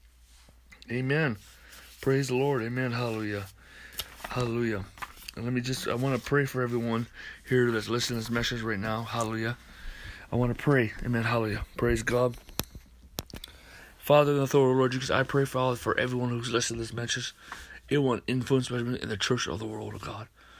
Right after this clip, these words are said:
and the seventy-two nations, oh God. Lord, I pray, Lord, let, let many people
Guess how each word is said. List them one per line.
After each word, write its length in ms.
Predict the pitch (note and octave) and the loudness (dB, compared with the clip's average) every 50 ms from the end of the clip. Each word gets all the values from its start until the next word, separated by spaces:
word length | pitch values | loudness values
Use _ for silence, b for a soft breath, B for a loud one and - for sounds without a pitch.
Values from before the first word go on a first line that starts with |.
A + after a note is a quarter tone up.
| B B B B B - | B B B B B 0
and 120 | B2 B2+ | 0 2
the 80 | A#2+ A#2 | 2 2
seventy-two 540 | - - C#3 C3 C3 C3 B2+ B2 - C3 B2 | 2 2 4 4 4 2 2 2 0 -2 -2
nations, 460 | B2+ B2+ A#2+ - A#2+ A#2 A2 - - B B B B B B B B B B B B B B B B | -2 -2 -2 -4 -4 -6 -8 -10 -12 B B B B B B B B B B B B B B B B
oh 80 | - - | -8 -6
God. 400 | - A#2+ A#2+ A#2+ B2+ C3+ - - B B B B - | -4 -4 -2 -2 -2 -4 -6 -8 B B B B 2
Lord, 160 | C#3 B2+ C3 | 4 4 6
I 120 | B2+ A#2+ A#2+ | 4 4 2
pray, 260 | - - D#3 D3 C#3 | 2 4 6 6 8
Lord, 300 | C3+ C3 C3 C3 C3+ C3 B B B B B B B B - | 6 6 6 4 2 0 B B B B B B B B 4
let, 140 | C3 C3 | 6 6
let 300 | A#2+ - C3 C#3 B2+ - | 6 6 4 4 4 4
many 400 | - B2+ B2+ C3+ D3 D#3 D#3+ E3 | 2 2 4 4 4 4 4 2
people 480 | D#3 - - E3+ D#3+ - C3+ B2+ A2+ | 2 2 2 2 2 2 0 -2 -2